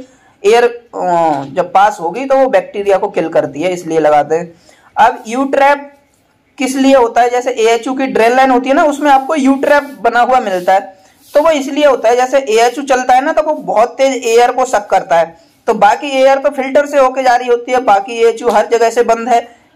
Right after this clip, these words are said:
लेकिन drain के through एएचयू खुला होता है। तो drain में अगर वो पानी नहीं भरा होगा नहीं, तो उधर से एयर जाने लगेगी और उसमें गंदी हवाएं,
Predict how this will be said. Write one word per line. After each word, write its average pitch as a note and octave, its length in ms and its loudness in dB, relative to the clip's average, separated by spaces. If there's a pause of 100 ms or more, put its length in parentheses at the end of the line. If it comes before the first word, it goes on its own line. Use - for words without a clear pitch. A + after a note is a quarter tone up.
(100)
लेकिन C4+ 380 0
drain C4 320 2
के D#4 80 0
through D4+ 320 -2
एएचयू C#4 340 0
खुला B3 220 0
होता E3 260 2
है। D3+ 240 -4 (260)
तो A#3 60 0
drain A#3+ 460 0
में C#4+ 100 0
अगर C4+ 260 2
वो C#4+ 120 0
पानी C4+ 420 -2
नहीं C#4 140 -4
भरा A#3+ 200 4
होगा A#3+ 180 0
नहीं, C#4+ 140 -4
तो D#4+ 100 0
उधर A#3+ 220 0
से C#4+ 140 -2
एयर C4 380 2
जाने A3 280 0
लगेगी G3+ 420 -2
और A#3 120 4
उसमें G#3+ 380 -4
गंदी A3 640 -4
हवाएं, G3 640 0